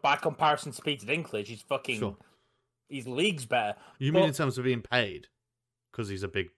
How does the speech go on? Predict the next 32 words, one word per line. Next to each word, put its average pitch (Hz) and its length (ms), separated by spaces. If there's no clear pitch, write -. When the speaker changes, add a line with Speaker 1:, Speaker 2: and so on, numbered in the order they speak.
Speaker 2:
big 92 160
name. 92 280
Speaker 1:
No, 185 180
in 170 160
terms 190 360
of 156 180
the, 151 300
the, 139 140
the 139 180
quality 147 400
of 117 100
job 151 220
he's 123 120
done 113 160
is 107 100
still 139 380
not 120 260
that 113 220
good. 107 260
Speaker 2:
Oh, 135 240
okay. 139 180
Speaker 1:
I'm, 147 100
I'm 151 180
just 151 180
trying 151 180
to - 40
say 143 140
Peter 139 240
Dinklage 123 340
was 113 120
that 117 200
terrible. 101 520